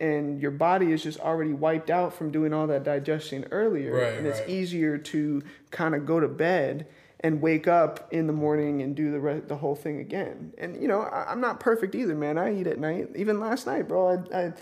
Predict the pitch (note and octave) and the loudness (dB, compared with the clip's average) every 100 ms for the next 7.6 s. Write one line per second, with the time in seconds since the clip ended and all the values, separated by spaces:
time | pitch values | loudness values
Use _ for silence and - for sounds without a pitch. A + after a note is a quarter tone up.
0 | - - - - D#3 D#3+ D3+ D3+ - - | -18 -20 -20 -6 -2 0 -2 -6 -10 -20
1 | _ _ _ _ D#3 D#3+ D3+ F#3+ F3 F3+ | _ _ _ _ -6 -4 -2 4 6 6
2 | F#3 F3 G3+ G#3 D#3+ D3+ D#3 D#3+ D3 G3 | 2 2 4 4 4 2 2 2 2 2
3 | G3 G3 G3 G#3 G#2+ F3 F3+ F#3 F3 G3+ | 2 2 0 -2 -4 -6 -2 0 2 0
4 | G3 E3+ E3 D#3+ D#3+ D#3 E3+ D#3+ D#3+ - | 0 0 0 0 2 2 2 0 -2 0
5 | F#3 F3 D#3+ D#3 D#3+ E3 F3+ E3+ E3 E3+ | 2 4 2 2 0 0 0 0 0 0
6 | D#3+ F3 E3+ - G3+ G3+ D#3 C#3 C3 - | 0 0 -2 0 -2 -2 -6 -4 -6 -6
7 | - - D3 C#3+ C#3 - | -10 -6 -2 0 -2 -8